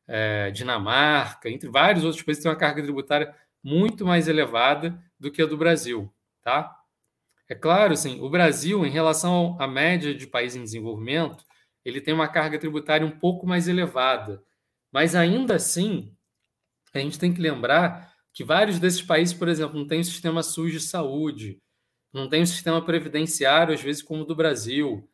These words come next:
Ou seja, a gente tem garantias sociais que foram trazidas com a Constituição de oitenta e oito, que também fazem parte de um avanço de políticas sociais e que também refletem nessa carga. Além de um certo fator, re-,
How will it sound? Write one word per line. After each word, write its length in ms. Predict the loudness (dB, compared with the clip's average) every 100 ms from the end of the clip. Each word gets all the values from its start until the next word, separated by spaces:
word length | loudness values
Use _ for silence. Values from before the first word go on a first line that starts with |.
| _ _ _
Ou 100 | -10
seja, 300 | -2 -2 -2
a 20 | -4
gente 220 | -6 0
tem 300 | 0 2 4
garantias 640 | 4 4 2 -2 -2 0
sociais 680 | 0 -4 -2 0 0 -2 -10 -20 _ _
que 100 | _
foram 340 | -6 0 2 2
trazidas 600 | 2 2 2 -6 -6 -8
com 60 |
a 60 | -10
Constituição 640 | -12 -14 -12 -10 -8 -8 -8
de 60 |
oitenta 340 | -8 -8 -12 -6
e 40 |
oito, 520 | -2 0 0 -2 -18 -20 _ _ _ _
que 100 | -6
também 280 | -2 0
fazem 460 | 0 2 2 0 0
parte 480 | 2 2 2 -4 -12 -14 _ _
de 120 | -4
um 60 | 2
avanço 600 | 2 2 0 0 0 -4
de 80 | -4
políticas 480 | 0 -2 -2 -6
sociais 640 | -4 -6 2 2 2 -2 -16 _ _
e 60 | -18
que 100 | -6
também 320 | -4 0 2
refletem 760 | 0 -2 0 4 4 2 -6 -8 -14 _
nessa 240 | -8 -6 -8
carga. 540 | 0 2 2 -2 -12 _ _ _ _ -6
Além 280 | 0 0
de 80 | -2
um 60 | -4
certo 340 | 0 0 0
fator, 560 | -4 -2 -2 -2 -2 -10
re-, 300 | -8 -8 -8